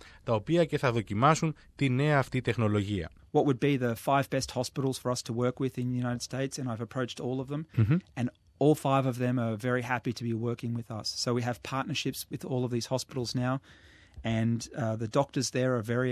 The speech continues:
Speaker 2: excited. And in fact, you know, s-, some of these doctors, uh, liked the technology so much, they've invested directly in, in the company to, to help us, you know, to help us raise the money to, to do what we need to do.
Speaker 1: Για να φτάσει όμως στο σημείο αυτό ο Ανδρέας Φούρας,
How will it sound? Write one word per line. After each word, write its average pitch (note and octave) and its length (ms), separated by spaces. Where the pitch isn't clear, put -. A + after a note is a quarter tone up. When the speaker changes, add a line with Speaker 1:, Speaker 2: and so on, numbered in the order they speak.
Speaker 2:
excited. B2 500
And C3 160
in B2+ 100
fact, C3+ 180
you D3 100
know, B2+ 100
s-, - 100
some D3 120
of C#3 80
these B2 200
doctors, C3 260
uh, B2 180
liked C#3+ 260
the B2+ 140
technology C3+ 460
so C3+ 120
much, D3 100
they've B2+ 300
invested C3 320
directly C#3 440
in, C3+ 60
in C3+ 120
the B2 140
company B2+ 280
to, B2 60
to - 40
help C3+ 200
us, A#2+ 60
you B2 100
know, A#2+ 100
to - 100
help B2+ 180
us B2 60
raise B2 220
the B2+ 120
money C3 240
to, B2 60
to B2+ 120
do C3 80
what B2+ 140
we C3 120
need C3 160
to A#2 120
do. B2+ 180
Speaker 1:
Για B2+ 140
να C3+ 100
φτάσει F3+ 360
όμως C#3 240
στο B2 140
σημείο B2+ 340
αυτό C3+ 200
ο C3+ 60
Ανδρέας B2+ 380
Φούρας, F3+ 340